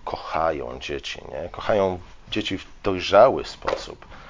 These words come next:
Nie dlatego, że chcą napełnić świat pobożnym potomstwem, ale dlatego znów, nie? Że chcą zaspokoić jakąś swoją własną potrzebę. Nie? Potrzebę maczy-, macierzyństwa, która prędzej czy później, y, o, budzi się w każdej kobiecie,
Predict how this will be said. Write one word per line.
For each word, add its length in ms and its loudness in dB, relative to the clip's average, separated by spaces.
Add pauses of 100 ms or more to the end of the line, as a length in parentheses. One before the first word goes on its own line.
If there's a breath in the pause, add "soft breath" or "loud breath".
(360 loud breath)
Nie 100 6
dlatego, 320 6
że 100 -4
chcą 220 0
napełnić 640 2
świat 640 -2
pobożnym 400 -4
potomstwem, 640 -4
ale 240 4
dlatego 520 0
znów, 320 -4
nie? 160 -6
Że 100 -6
chcą 420 -6 (180)
zaspokoić 640 -2
jakąś 240 -4
swoją 340 -4
własną 340 -4
potrzebę. 480 -6 (760 loud breath)
Nie? 160 2
Potrzebę 380 -2
maczy-, 480 0
macierzyństwa, 680 -4
która 260 0
prędzej 380 -2
czy 100 -8
później, 520 -4 (200)
y, 80 4
o, 260 -2 (180)
budzi 260 0
się 200 -6
w 80 -14
każdej 460 0
kobiecie, 560 -2